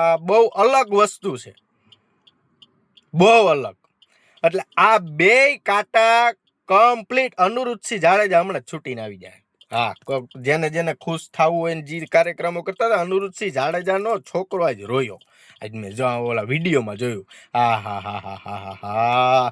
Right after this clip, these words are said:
થોડીક શરમ કરાય. જયરાજસિંહ આ ઉંમરે, આ સાઠ વર્ષના અનિરુદ્ધસિંહ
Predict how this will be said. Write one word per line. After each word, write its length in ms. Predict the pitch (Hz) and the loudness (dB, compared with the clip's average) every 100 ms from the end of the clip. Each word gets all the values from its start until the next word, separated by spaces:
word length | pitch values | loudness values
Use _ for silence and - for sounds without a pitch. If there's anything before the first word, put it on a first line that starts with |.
| - _ _ | -8 _ _
થોડીક 400 | 175 185 190 - | 0 2 2 0
શરમ 420 | - 160 165 139 | 0 4 4 2
કરાય. 300 | 123 135 104 | -4 -4 -4
જયરાજસિંહ 600 | 95 135 175 196 - 180 | -6 -4 -2 -4 -4 -2
આ 180 | 135 127 | 0 0
ઉંમરે, 420 | 120 123 117 104 | -2 -6 -8 -8
આ 280 | 101 110 104 | -6 -6 -6
સાઠ 400 | - 139 143 - | -4 -4 -4 -6
વર્ષના 420 | 117 131 139 131 | -6 -6 -4 -4
અનિરુદ્ધસિંહ 480 | 135 139 139 - | -4 -6 -10 -14